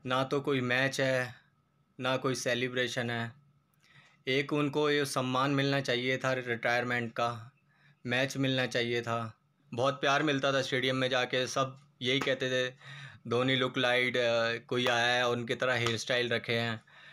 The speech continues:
और मैं मैच देख रहा हूँ और सामने महेंद्र सिंह धोनी जी खेल रहे हैं, तो बहुत ही अच्छा लगता था उनको चीयर करना और पूरी टीम को चीयर करना।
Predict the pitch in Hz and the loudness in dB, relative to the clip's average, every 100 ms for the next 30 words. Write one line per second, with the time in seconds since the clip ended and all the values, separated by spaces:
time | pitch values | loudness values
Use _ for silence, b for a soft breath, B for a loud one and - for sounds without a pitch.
0 | B B 117 113 110 110 127 143 135 135 | B B -2 0 0 0 0 2 2 2
1 | 123 131 131 131 135 135 131 123 120 117 | 0 0 2 0 2 0 0 2 0 0
2 | 117 113 110 117 - 120 131 131 127 120 | 0 0 -2 -4 -2 0 2 0 2 2
3 | 123 131 135 131 120 120 120 123 - 117 | 2 0 0 0 0 0 -2 -4 -2 0
4 | 120 120 120 113 B B B B B - | 0 0 -2 -6 B B B B B -4
5 | 117 113 139 147 165 160 160 143 147 147 | -4 0 0 0 0 0 0 0 0 0
6 | 147 143 151 139 147 139 139 135 135 131 | 2 0 -2 -2 0 0 0 0 2 0
7 | 123 135 127 123 135 135 135 131 135 135 | -2 -2 -2 0 0 0 0 0 0 -2
8 | 139 131 131 120 123 120 | 0 0 -2 -2 -2 -4